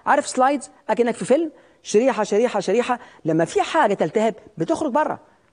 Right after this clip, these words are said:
مطرحها في فجوه، دي الفجوه دي موجوده، اللي بره دي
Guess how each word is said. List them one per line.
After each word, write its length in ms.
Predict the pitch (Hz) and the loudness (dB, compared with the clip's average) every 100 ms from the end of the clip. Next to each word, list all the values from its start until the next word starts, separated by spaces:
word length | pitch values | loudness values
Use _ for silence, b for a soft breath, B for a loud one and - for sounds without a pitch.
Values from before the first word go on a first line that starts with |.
| _ 151 | _ -2
مطرحها 340 | 196 320 302 | 0 0 -2
في 180 | - 330 | -2 -2
فجوه، 220 | 247 139 - _ _ _ | 0 -6 -8 _ _ _
دي 140 | 139 311 | -2 -2
الفجوه 380 | 285 262 202 180 | 2 0 2 0
دي 200 | 208 - - | 0 -6 -4
موجوده، 460 | 175 185 294 277 - B B B | 0 2 2 -2 -4 B B B
اللي 180 | 196 208 | 2 2
بره 280 | 302 392 240 | 2 2 0
دي 240 | 196 | 0